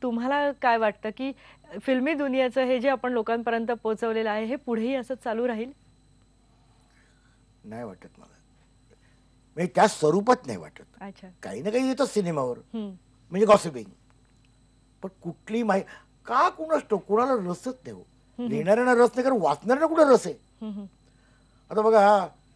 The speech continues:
Speaker 2: मध्यंतरी मला गाणी काही आवडली होती का सिनेमातली, जब वी मेट,
Speaker 1: हां.
Speaker 2: छान गाणी आहेत म्हटलं.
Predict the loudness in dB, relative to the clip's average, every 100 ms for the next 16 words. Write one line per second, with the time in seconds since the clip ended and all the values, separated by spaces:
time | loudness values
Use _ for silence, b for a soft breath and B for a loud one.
0 | _ -14 -6 -2 0 2 4 4 4 4
1 | 4 4 4 0 -6 -8 -10 -12 -14 -16
2 | -20 _ _ -2 -2 -2 -8 -6 -8 -10
3 | _ _ -14 -14 -18 -8 -4 -4 -6 -12
4 | -14 -20 -20